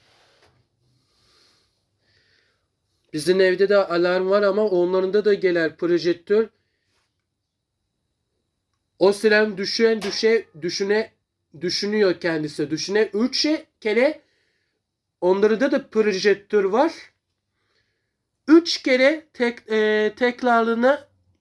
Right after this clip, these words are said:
ledleri yakıyor. Bundaki de baktığın zaman, bak şuradaki yüz ikinin,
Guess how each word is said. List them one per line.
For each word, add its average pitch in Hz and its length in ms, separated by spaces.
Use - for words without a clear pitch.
ledleri 220 400
yakıyor. 123 480
Bundaki 240 520
de 262 100
baktığın 202 480
zaman, 165 300
bak 185 200
şuradaki 196 760
yüz 185 180
ikinin, 269 520